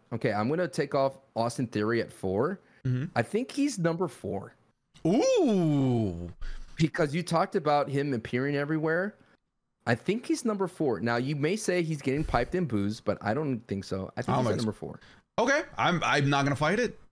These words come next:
Speaker 2: I will, I
Speaker 1: Nope.
Speaker 2: will go with the Dominic flow, the flow of his hair to number four.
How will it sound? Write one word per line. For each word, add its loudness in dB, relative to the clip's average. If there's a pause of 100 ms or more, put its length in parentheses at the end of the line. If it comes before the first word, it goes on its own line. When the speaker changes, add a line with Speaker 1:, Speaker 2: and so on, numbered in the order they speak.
(300)
Speaker 2:
I 2
will, 2
I 4
Speaker 1:
Nope. 4
Speaker 2:
will 4
go 2
with 2
the 2
Dominic 2
flow, 0
the 0
flow 0
of 2
his 2
hair 2
to -2
number 0
four. 0